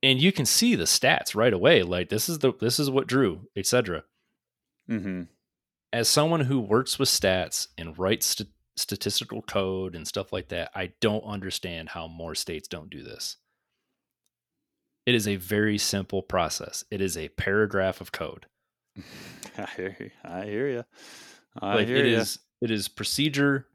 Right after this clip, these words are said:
Speaker 1: print, title the fucking table, enter, or run, or whatever the hell program they're using. That's all it is, guys. It's,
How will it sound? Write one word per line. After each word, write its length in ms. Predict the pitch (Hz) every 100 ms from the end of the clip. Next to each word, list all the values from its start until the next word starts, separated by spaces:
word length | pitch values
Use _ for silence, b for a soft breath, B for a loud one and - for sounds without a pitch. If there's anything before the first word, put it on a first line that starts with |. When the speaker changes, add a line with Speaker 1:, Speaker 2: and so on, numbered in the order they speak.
| _
Speaker 1:
print, 500 | - 139 127 - - _ _ _ _ _
title 320 | - 139 151 139
the 80 |
fucking 360 | 127 139 - 120
table, 520 | 117 110 110 107 104 _ _ _ _ _
enter, 380 | 107 98 - - _ _ -
or 140 | 107 90
run, 360 | 90 95 87
or 140 | 85 82
whatever 340 | 87 92 87
the 100 | 80
hell 160 | 82 80
program 380 | - 85 82 82
they're 100 | 82
using. 340 | 98 98 87 - b b b
That's 160 | 107
all 300 | - 120 156
it 100 | 139
is, 300 | 117 160 78
guys. 360 | 78 80 101 107
It's, 240 | 110 101